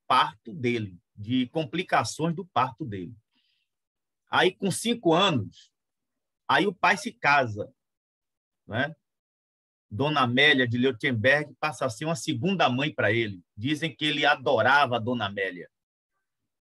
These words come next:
Aí, com cinco anos, o pai, Pedro, sai daqui, leva as irmãs e leva a Dona Amélia. Fica ele sozinho com uma irmã, Paula Mariana.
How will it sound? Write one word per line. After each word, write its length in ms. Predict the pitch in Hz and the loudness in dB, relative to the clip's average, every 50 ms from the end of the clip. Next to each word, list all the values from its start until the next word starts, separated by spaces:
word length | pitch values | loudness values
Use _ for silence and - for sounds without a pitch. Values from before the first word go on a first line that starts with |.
| _ | _
Aí, 180 | - 131 147 156 | -2 0 0 0
com 200 | - - 185 170 | 0 -2 -2 -2
cinco 420 | - - - 233 233 233 - 165 | -2 0 0 0 0 2 4 4
anos, 560 | 151 151 156 160 170 170 156 - - - _ _ _ _ _ _ _ _ _ | 4 4 4 2 0 -2 -6 -8 -12 -20 _ _ _ _ _ _ _ _ _
o 100 | - 180 | -4 -4
pai, 560 | 202 - _ - - 131 139 143 151 160 202 247 - _ _ _ _ _ _ _ _ _ _ _ _ _ - | -4 -4 _ 0 2 4 6 6 4 2 0 -6 -10 _ _ _ _ _ _ _ _ _ _ _ _ _ 0
Pedro, 520 | 143 143 139 143 135 131 156 170 - - _ - - _ _ _ | 2 2 2 0 -2 -4 -6 -6 -8 -8 _ -20 -20 _ _ _
sai 320 | - - - - 147 147 - | -18 -8 -2 2 2 2 2
daqui, 580 | - 165 170 - _ - 123 123 135 151 156 - _ _ _ _ _ _ - | 2 0 0 -2 _ -4 -2 -2 -2 -2 -4 -12 _ _ _ _ _ _ -6
leva 420 | 110 123 139 151 156 143 127 143 | -2 2 4 4 4 4 4 0
as 120 | 135 123 120 | 0 0 -2
irmãs 720 | 143 127 123 123 127 131 143 151 170 175 - - - - _ _ _ _ - | -4 -4 -4 -2 -2 -2 -2 -4 -4 -6 -10 -16 -20 -20 _ _ _ _ -2
e 100 | 170 180 | 0 2
leva 320 | 160 135 139 143 143 156 | 4 4 4 4 4 2
a 40 | 147 | 0
Dona 240 | 131 151 156 165 160 | -2 -2 -4 -4 -4
Amélia. 380 | 135 107 90 87 82 80 113 - _ _ _ _ _ _ _ _ _ | -4 -2 -2 -2 -4 -4 -8 -16 _ _ _ _ _ _ _ _ _
Fica 380 | - 156 160 156 156 139 123 | -2 -2 0 2 2 2 2
ele 180 | 131 135 143 143 | 2 0 -2 -4
sozinho 640 | - - 180 165 151 127 107 101 135 143 156 170 170 | -4 0 2 2 2 2 0 -4 -4 -2 -2 -2 -4
com 180 | - - 160 156 | -4 -2 0 0
uma 180 | 160 175 175 156 | 2 2 2 2
irmã, 420 | 135 131 131 135 139 151 151 - _ _ _ _ _ _ _ _ _ _ _ _ _ _ _ - | 2 0 -2 0 -2 -2 -4 -6 _ _ _ _ _ _ _ _ _ _ _ _ _ _ _ 2
Paula 300 | 147 147 147 156 151 147 | 4 4 6 4 4 2
Mariana. 680 | 151 151 147 135 123 117 123 123 117 107 95 90 | 2 2 2 2 0 -2 -2 -2 -4 -6 -8 -10